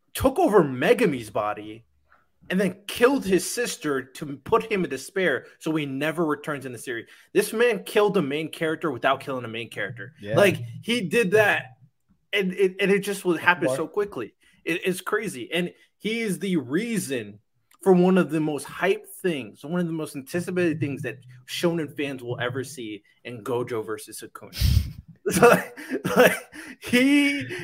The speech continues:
Speaker 2: True enough. True enough. True enough.
Speaker 1: So my, my big thing is mostly, like,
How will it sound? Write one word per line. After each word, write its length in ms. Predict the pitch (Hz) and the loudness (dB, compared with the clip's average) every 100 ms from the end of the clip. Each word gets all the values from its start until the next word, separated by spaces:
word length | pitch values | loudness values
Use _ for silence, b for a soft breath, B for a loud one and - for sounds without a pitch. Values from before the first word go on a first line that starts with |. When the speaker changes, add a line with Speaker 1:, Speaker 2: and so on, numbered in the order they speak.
| 370 - | -10 -4
Speaker 2:
True 240 | 156 165 | 0 4
enough. 380 | 160 147 127 - - - | 6 6 4 0 -16 -4
True 200 | 147 151 | 0 2
enough. 360 | 131 110 - _ _ | 2 0 -4 _ _
True 180 | - 139 | -8 -4
enough. 240 | 135 110 98 | -2 -2 4
Speaker 1:
So 160 | 180 | 4
my, 240 | 156 208 175 | 8 6 6
my 200 | 202 240 | 6 4
big 200 | 262 190 | 2 -4
thing 200 | 220 180 | 0 0
is 180 | 123 - | 0 -8
mostly, 400 | 139 147 151 151 | -6 -4 -4 -2
like, 300 | 123 113 - | -2 -2 -6